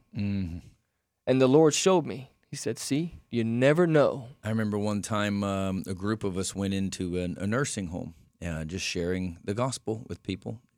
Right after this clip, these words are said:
Speaker 1: and, uh, just loving on people. And, and I understand the, the comments, um, you know, I've gotten them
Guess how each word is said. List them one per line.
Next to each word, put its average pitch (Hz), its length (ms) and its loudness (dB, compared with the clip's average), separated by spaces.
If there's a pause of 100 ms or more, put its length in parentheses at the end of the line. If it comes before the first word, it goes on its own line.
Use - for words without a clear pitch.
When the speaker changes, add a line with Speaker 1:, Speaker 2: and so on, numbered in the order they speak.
(120)
Speaker 1:
and, 85 280 -6
uh, 80 200 -6
just 92 240 -8
loving 98 280 -2
on 95 140 -2
people. 98 360 -8 (440)
And, 147 160 0
and 143 180 0
I 135 160 4
understand 131 640 0
the, 98 320 -2 (200)
the 98 140 -2
comments, 104 840 -2
um, 92 440 -10 (460)
you 90 160 -2
know, 85 220 -4 (760)
I've 101 140 2
gotten 107 340 2
them 95 220 -4